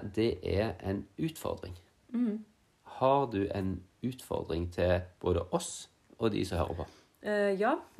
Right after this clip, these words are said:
Speaker 2: Eh, jeg synes at vi skal utfordre oss selv og andre på å gjøre en konkrete, praktiske ting eller endring i livet vårt som gjør at det blir rom for mer hvile.
Speaker 1: Ja.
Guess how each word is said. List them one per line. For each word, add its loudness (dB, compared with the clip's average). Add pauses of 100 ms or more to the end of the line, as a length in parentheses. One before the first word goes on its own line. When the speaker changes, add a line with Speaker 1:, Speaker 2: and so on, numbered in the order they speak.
(100)
Speaker 2:
Eh, 2
jeg 0
synes -2
at -6
vi -6
skal 4
utfordre 0
oss -6
selv 0
og 2
andre -4
på -2 (320)
å 2 (140)
gjøre 2 (400)
en 4 (580)
konkrete, -2 (120)
praktiske -2 (640)
ting -4
eller -2
endring 2 (720)
i 0
livet 2
vårt -4 (160)
som -4 (120)
gjør 2
at -8
det -16
blir -2
rom -2
for -8
mer -4
hvile. -12 (840)
Speaker 1:
Ja. 2